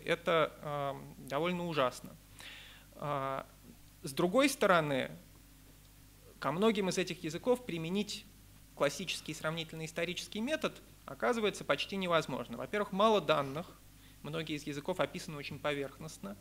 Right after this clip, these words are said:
э, не хватает грамматической информации, не хватает словарной информации. Во-вторых, э,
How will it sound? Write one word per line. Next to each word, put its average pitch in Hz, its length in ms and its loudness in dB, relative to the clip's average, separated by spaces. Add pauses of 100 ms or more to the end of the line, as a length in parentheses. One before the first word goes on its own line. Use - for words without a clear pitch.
(320)
э, 147 340 -4
не 156 120 -6
хватает 147 520 2
грамматической 143 640 -6
информации, 170 560 -2
не 151 120 -8
хватает 139 460 -2
словарной 165 560 0
информации. 156 720 -6 (580)
Во-вторых, 160 920 4
э, 143 500 4